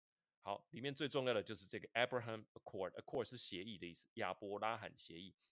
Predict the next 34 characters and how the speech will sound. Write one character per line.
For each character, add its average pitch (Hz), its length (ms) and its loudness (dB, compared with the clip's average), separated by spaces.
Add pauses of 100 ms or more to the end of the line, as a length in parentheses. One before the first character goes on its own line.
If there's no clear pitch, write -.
(380)
那 131 160 2
还 120 120 6
有 117 40 6
另 135 160 0
外 123 100 8
一 120 40 6
个 104 80 2
是 113 140 -4
sphere 151 560 -2
of 117 240 0
influence，sphere 127 1400 -6
是 147 140 -4
一 - 20 -4
个 139 100 0
球 113 320 0
状， 117 300 2 (220)
啊， 95 160 -4
球 120 200 -2
状 131 160 0
的 127 80 0
形 107 240 -4
状， 110 140 0
我 98 60 -6
们 87 80 -10
就 107 120 -4
叫 107 160 -2
做 95 120 -6
sphere。 92 440 -8 (480)
那 117 240 2 (200)
sphere 143 400 0
of 127 80 0 (260)
influence 107 500 -6
就 104 120 -8
是 98 160 -14